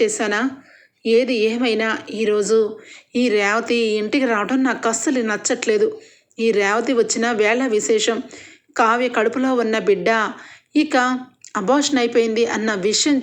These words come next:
చాలు, ఈ రేవతి మీద ఏదో ఒక మచ్చ వేసి మళ్ళా పంపించేయచ్చు అని చెప్పి ఇక తీర్థంలో "అందరూ తాగితే ఏమీ అవ్వదు, కానీ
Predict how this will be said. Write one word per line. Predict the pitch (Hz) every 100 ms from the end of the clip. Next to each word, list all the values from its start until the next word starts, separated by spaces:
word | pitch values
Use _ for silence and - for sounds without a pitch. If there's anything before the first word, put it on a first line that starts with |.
| 240
చాలు, | 214 220 - - _ _
ఈ | 226 220
రేవతి | 202 196 220 226
మీద | 247 220 214
ఏదో | 247 208 233 269
ఒక | 254
మచ్చ | 220 202 -
వేసి | 240 208 285
మళ్ళా | 269 220 226
పంపించేయచ్చు | 277 233 214 226 226 226 202 - 226 - - - - - -
అని | 220 220
చెప్పి | 220 - 226 214 214 214 - - -
ఇక | 302
తీర్థంలో | 294 285 226 220 247 240 226 226 220 220 - _ _ _ _ - _ _ - - - _ -
"అందరూ | 240 285 320 311
తాగితే | 285 226 208 240 254 240
ఏమీ | 226 202 214 269 285
అవ్వదు, | 226 208 220 - - -
కానీ | 214 208 226 214 220